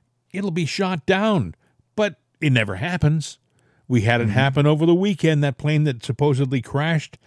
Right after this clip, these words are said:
Speaker 2: But
Speaker 1: in,
Speaker 2: that's a,
Speaker 1: in Virginia.
Speaker 2: that's an untold story that'll never be told in
Speaker 1: Oh,
Speaker 2: our
Speaker 1: there's,
Speaker 2: lifetime.
Speaker 1: there's so much more to that story. Trust me. There's so
Speaker 2: Mm-hmm.
Speaker 1: much more. I mean, God, we, we, our thoughts and prayers are with the po-, the poor victims of that crash,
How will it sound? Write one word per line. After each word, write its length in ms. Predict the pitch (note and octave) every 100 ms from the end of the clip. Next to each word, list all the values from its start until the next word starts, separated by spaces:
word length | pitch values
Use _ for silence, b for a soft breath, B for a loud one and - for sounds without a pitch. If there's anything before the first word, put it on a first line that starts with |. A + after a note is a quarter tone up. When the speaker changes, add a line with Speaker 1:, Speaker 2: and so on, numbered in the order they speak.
| b b b
Speaker 2:
But 80 | A#2
Speaker 1:
in, 120 | B2
Speaker 2:
that's 260 | A#2+ A#2 A#2+
a, 40 | C#3
Speaker 1:
in 80 |
Virginia. 440 | A#2+ B2 A2 C#3 F3
Speaker 2:
that's 100 | G#3
an 60 | D#3
untold 420 | C#3+ B2 B2+ G#2+
story 360 | - B2 A2+ F2
that'll 220 | F2 F2
never 220 | G#2 A2
be 140 | F#2+ F#2
told 380 | A2+ G2+ D#2+
in 100 | G2
Speaker 1:
Oh, 80 | B2
Speaker 2:
our 200 | A#2+ A2
Speaker 1:
there's, 200 | A2 G#2
Speaker 2:
lifetime. 280 | A#2 E2 -
Speaker 1:
there's 160 | C#3 A2
so 340 | - F#3+ F3+
much 320 | C#3 C3 -
more 220 | B2 A2+ G#2+
to 60 |
that 200 | F#2+ E2+
story. 380 | - - F2+ E2
Trust 340 | - A#2+ A#2
me. 160 | E2+ D2 B B
There's 280 | F2+ F2+ F#2+
so 60 | F#2+
Speaker 2:
Mm-hmm. 100 | D#3
Speaker 1:
much 160 | C#3 B2+
more. 180 | A2+ G#2+
I 40 |
mean, 200 | A#2+ A2
God, 400 | G2+ C#3+ D#3 C3 b b b A#2+
we, 140 | A2
we, 340 | A2 A2 G#2+ A2+
our 240 | G2+ G2+
thoughts 360 | - C3 C#3+ -
and 140 | A#2+
prayers 380 | - B2+ C3 A2+
are 60 | A2+
with 280 | G#2+ A2+ _ b b b -
the 320 | G#2 A2 G#2+
po-, 280 | - - -
the 120 | B2 G#2
poor 280 | - C#3+
victims 520 | G2 B2 - B2+ A2+ G#2+
of 80 |
that 160 | G#2 G2+
crash, 500 | - A2+ A2+ A#2